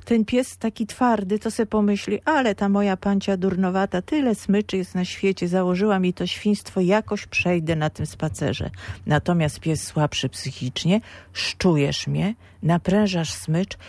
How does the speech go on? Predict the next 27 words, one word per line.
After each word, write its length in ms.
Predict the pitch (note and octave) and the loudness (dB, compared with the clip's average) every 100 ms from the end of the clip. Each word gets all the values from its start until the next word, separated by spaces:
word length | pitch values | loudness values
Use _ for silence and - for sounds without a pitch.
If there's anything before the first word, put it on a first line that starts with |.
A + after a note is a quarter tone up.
| - | -8
ja 220 | D3+ D#3+ | 0 4
muszę 400 | D#3+ F#3+ E4+ - | 6 4 2 0
się 200 | D#3 D3+ | 0 -2
rzucać. 480 | C#3+ C#3 B2 - - | -2 -4 -4 -6 -2
Ja 80 | A3+ | 0
bym 160 | C4 B3+ | 0 -4
wcale 440 | - C#4 D4 C#4+ | -6 -2 2 2
nie 260 | D#4 F4 F4+ | 2 0 0
chciał, 340 | - G3 G3 - - - | -2 0 0 -2 -16 0
ale 200 | G#3 G#3+ | 4 4
ja 160 | A3 | 4
muszę, 360 | A3 A#3 - B3+ - - | 2 2 0 -4 -6 -8
bo 200 | E3+ F#3 | 0 0
ty 200 | - G#3+ | 2 2
mi 180 | G3+ G#3 - _ _ | 2 0 -4 _ _
każesz”. 500 | - G#3 D3 A#2 - - - - - | 0 0 0 -4 -8 -12 -20 -20 -6
Czyli 300 | - G#3 A3 - _ - _ _ _ _ _ - | 0 2 0 -4 _ -20 _ _ _ _ _ -10
pamiętajcie, 720 | - F#3+ G3+ F#3 G3 G3+ - D3 | 0 2 2 2 0 -2 -6 -4
że 160 | F#3 | -4
ten 240 | - A3+ G#3+ | 0 0 2
atak 500 | G3+ G#3+ D3 D3 - | 0 0 -2 -6 -8
i 60 | F3+ | -4
ta 220 | G#3+ - | -2 0
obrona, 520 | F#3+ F3 G#3 A3 A3 - | 0 2 2 2 0 0
a, 340 | D4+ C#4 A3+ - - _ _ - | 0 0 -2 -6 -20 _ _ -2
jest 280 | F#3 A#3 - | 0 0 -2
formą, 480 | - A#3+ A#3+ A#3 | 0 2 4 2